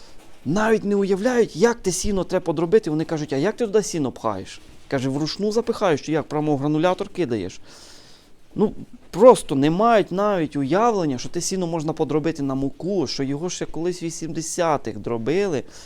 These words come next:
і добавляли свиням, кролям, ну, всіх. Просто вже в масово-,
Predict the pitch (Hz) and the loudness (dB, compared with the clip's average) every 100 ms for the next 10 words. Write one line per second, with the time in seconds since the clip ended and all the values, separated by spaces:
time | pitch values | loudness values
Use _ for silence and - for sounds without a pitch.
0 | - 110 113 123 127 160 143 117 - 117 | -14 -10 -6 -4 -2 -2 -2 -4 -6 -2
1 | 170 196 135 117 110 120 165 160 180 156 | 0 0 -2 -6 -8 -4 -2 0 -2 -4
2 | 110 - - - 185 104 - 226 151 - | -6 -12 -12 -4 -4 -4 -4 -2 -2 -4
3 | - - - - 220 - 143 - - - | -14 -14 -4 2 2 2 -2 -4 -12 -12
4 | - - - - - 123 175 214 175 113 | -10 -10 -10 -10 -10 0 4 6 4 2
5 | 131 131 131 147 151 143 135 143 202 185 | -2 -4 0 4 4 4 2 2 2 0
6 | - 156 156 143 | -4 -2 0 0